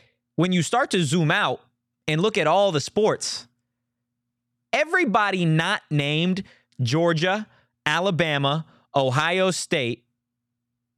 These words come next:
is getting fucked. That's, that's the truth.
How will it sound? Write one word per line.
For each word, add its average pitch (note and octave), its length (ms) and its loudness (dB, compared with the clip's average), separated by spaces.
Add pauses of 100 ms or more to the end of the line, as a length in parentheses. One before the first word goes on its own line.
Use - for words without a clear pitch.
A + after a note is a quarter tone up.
(480)
is C#3 160 0
getting C#3+ 320 -2
fucked. - 560 -6 (1000)
That's, E3 520 -4
that's E3+ 280 -2
the D3+ 120 2
truth. D3 560 -2